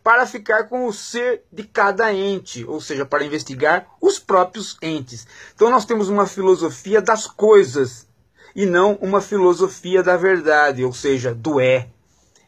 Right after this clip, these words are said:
É mais ou menos nesse sentido que nós podemos fazer uma distinção técnica, grosso modo,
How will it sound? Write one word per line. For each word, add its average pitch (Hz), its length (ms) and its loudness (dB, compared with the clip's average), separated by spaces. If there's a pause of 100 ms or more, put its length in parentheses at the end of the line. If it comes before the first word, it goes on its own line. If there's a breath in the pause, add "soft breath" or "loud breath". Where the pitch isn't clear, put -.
(120)
É - 100 -2
mais 269 220 0
ou 269 80 0
menos 262 260 -2
nesse 208 260 -2
sentido 202 600 -6
que 202 120 -10
nós 196 200 -2
podemos 180 360 0
fazer 180 240 2
uma 180 200 -4
distinção 156 520 -6
técnica, 147 640 -2
grosso 147 600 0
modo, 123 580 0